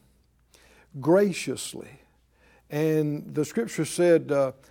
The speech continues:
"No small kindness," like we said, that could be translated extraordinary kindness. I mean, they rolled out the welcome mat to these guys, and they built a big fire,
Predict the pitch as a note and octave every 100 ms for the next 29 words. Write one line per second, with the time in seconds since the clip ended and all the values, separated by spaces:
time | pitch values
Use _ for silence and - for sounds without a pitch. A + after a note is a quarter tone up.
0 | _ D3 G#3+ G3+ - G3 G#3 E3+ - G3
1 | G#3+ F3 C3+ - - - D3+ E3 D#3+ -
2 | E3 F3+ - D#3 D#3+ E3+ E3+ D#3 D#3 D#3
3 | C3+ - _ D3 D#3 - - - B3+ B3+
4 | E3 C#3 A#2 G#2+ - A#2+ G2 - - D#3+
5 | A3+ A#3 G3+ - - - _ _ _ A#2
6 | F3+ C#4 D4 G3+ A#3 C4 B3 G#3+ G#3+ B3+
7 | - D3+ C3 G#3+ C4+ - C#3 B2+ B2 -
8 | - _ _ _ _ _ D#3 C#3+ B2 G#2+
9 | B2 G2 - - - _ _ _ _ _
10 | D3 C#3 A#2+ C3 C#4 C#4 A3+ F#3 F#3+ E3+
11 | - E3+ C3+ G2 -